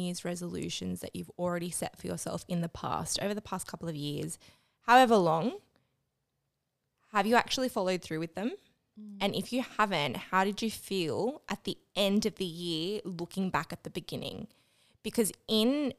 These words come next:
Speaker 1: in hindsight, when, like, when we take a step back and go, "Oh, you know, I wanted to do this, this, and this this year and I didn't do any of that," you feel disappointment, but actually what did you achieve in the year?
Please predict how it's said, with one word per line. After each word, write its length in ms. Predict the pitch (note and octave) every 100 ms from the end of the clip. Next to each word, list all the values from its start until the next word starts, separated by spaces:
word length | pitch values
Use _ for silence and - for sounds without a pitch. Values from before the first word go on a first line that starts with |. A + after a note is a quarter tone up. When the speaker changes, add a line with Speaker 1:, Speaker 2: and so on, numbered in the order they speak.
| _ _ -
Speaker 1:
in 140 | C4
hindsight, 560 | C#4+ G#3 F3 F#3+ G3 D#3+
when, 120 | E3
like, 140 | F3
when 120 | G3+ F#3+
we 80 |
take 160 | G#3+ C4
a 40 | D#4
step 260 | - G3
back 200 | F3+ F3 -
and 140 | G3
go, 260 | F3+ E3+ F3+ - - - -
"Oh, 140 | G3+ G3
you 160 | G3
know, 220 | G3 F3+ -
I 140 | G3
wanted 340 | F#3 F3+ F#3 F3
to 100 | F#3
do 220 | F3+ F3
this, 300 | D#3 E3+ E3
this, 260 | - E3 -
and 120 | E3+
this 260 | - F3 -
this 280 | - G#3 -
year 200 | E3+ E3
and 80 | E3
I 80 | E3+
didn't 320 | F3 E3+ E3+
do 140 | D#3+ D#3
any 300 | F#3 A#3 G#3
of 120 | -
that," 400 | - G#2+ A3+ - - _ _ _ _ _ _ _ _ _ -
you 160 | F#3+
feel 240 | - B3 C4+
disappointment, 680 | D4 - - D#3+ - -
but 100 | G3 -
actually 300 | A3 - B3
what 280 | D#4+ - -
did 260 | G3+ G3
you 100 | G#3+
achieve 380 | F#3 - D#3+ E3+
in 120 | E3
the 60 | D#3
year? 500 | D3 - C#2 -